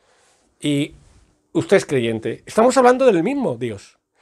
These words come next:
Luego, todos tenemos la idea del mismo Dios. Me da igual que sea usted ateo o creyente. ¿Y esa idea cuál es? La del ser más perfecto posible, es decir, el ser más perfecto que pueda existir. O sea, que tiene todas las cualidades como al cien por cien,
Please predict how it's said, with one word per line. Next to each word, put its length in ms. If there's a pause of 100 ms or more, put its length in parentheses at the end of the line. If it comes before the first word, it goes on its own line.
(120)
Luego, 300
todos 320
tenemos 280
la 100
idea 240
del 140
mismo 260
Dios. 400
Me 80
da 80
igual 200
que 80
sea 120
usted 180
ateo 240
o 80
creyente. 540 (1400)
¿Y 100
esa 220
idea 260
cuál 240
es? 260
La 220
del 220
ser 360
más 280
perfecto 680
posible, 460
es 40
decir, 220
el 100
ser 200
más 160
perfecto 440
que 80
pueda 200
existir. 460
O 100
sea, 240
que 100
tiene 240
todas 240
las 200
cualidades 840 (680)
como 460 (960)
al 160
cien 180
por 140
cien, 260